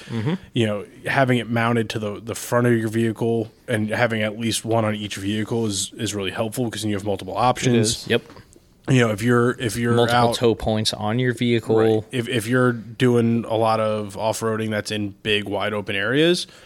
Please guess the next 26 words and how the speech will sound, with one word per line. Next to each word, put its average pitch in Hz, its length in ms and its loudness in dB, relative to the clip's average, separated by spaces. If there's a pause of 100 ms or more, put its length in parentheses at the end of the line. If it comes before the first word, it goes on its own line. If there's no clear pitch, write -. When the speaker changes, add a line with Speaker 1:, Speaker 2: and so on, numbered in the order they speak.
(320)
Speaker 2:
winch 113 300 0
might 117 100 -2
not 113 160 -4
be 110 120 -4
as 110 280 -2
high 107 180 0
of 107 100 0
a 110 60 -2
priority 127 640 0 (320)
because 104 240 -2
you 110 80 -4
can 110 280 -4 (160)
get 156 200 2
something 123 280 2
turned 117 240 0
around 110 340 0
and 104 180 -4
Speaker 1:
But 98 140 -2
Speaker 2:
pull 110 120 2
from 101 60 0
Speaker 1:
Max 131 200 4
Speaker 2:
the - 60 -6
front. 120 220 0
Speaker 1:
Trax - 80 0
might 95 220 -10
be. 87 240 -14